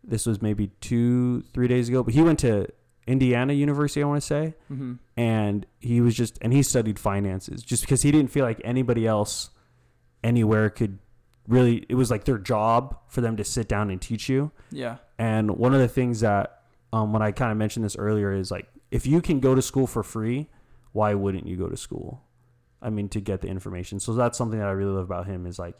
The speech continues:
Speaker 1: you need information from someone smarter than you so you can take that information. And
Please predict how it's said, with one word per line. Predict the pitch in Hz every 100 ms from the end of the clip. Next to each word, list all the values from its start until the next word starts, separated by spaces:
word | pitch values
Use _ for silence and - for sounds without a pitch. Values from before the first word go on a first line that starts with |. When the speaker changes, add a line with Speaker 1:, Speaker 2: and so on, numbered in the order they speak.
| -
Speaker 1:
you | 107 117
need | 117 113 107
information | 107 104 107 98 98 - 98
from | 90 107 92 92
someone | 101 98 92
smarter | - 92 98
than | 98 104
you | 107 113 123 _ _ _ -
so | 110
you | 104
can | 107
take | 98 98 95
that | 92
information. | 92 - 87 87 90 85 92
And | 92 87 92